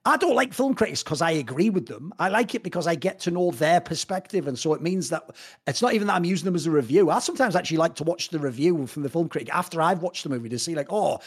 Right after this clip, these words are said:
he got, like, a totally different angle to me," or "He took, he liked this part and I didn't." So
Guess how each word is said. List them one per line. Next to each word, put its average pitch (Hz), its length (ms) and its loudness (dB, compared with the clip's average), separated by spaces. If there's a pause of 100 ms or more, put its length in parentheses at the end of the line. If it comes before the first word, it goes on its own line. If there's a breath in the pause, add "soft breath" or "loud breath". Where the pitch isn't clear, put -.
(100)
he 180 100 2
got, 185 140 2
like, 165 140 2
a 156 40 2
totally 160 280 -2
different 143 260 -6
angle 175 280 0
to 135 100 -8
me," 123 120 -8
or 113 200 -4
"He 139 80 -6
took, 170 240 -8
he 160 100 0
liked 160 220 0
this 160 160 -4
part 156 260 -2
and - 40 0
I 151 80 2
didn't." 147 300 -8
So 143 300 -4